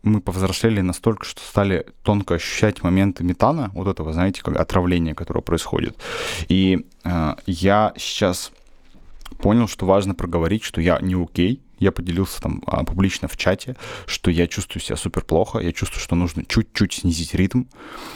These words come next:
Справедливо снизить ритм, что, наоборот, момент, когда ты чувствуешь, что ты перенапрягся, лучше пойти восстановиться справедливо. Ну, то есть вот провести аналогию со, со спортом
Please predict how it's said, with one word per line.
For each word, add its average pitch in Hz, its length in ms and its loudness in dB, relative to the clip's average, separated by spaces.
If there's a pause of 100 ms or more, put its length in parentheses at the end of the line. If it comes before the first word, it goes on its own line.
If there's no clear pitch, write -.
(280)
Справедливо 104 580 4
снизить 85 400 0
ритм, 101 400 2
что, - 380 0
наоборот, 87 520 2
момент, 95 360 4
когда 90 320 0
ты - 160 -4
чувствуешь, - 400 -2
что - 160 -4
ты 92 140 2
перенапрягся, 95 840 2 (180)
лучше 95 320 0
пойти 90 280 0
восстановиться 92 640 2
справедливо. 82 640 0 (280)
Ну, 131 80 6
то - 80 -2
есть 98 100 -6
вот 98 140 -8 (280)
провести 104 540 2 (300)
аналогию 110 480 4
со, - 300 0 (100)
со - 200 -2
спортом - 560 0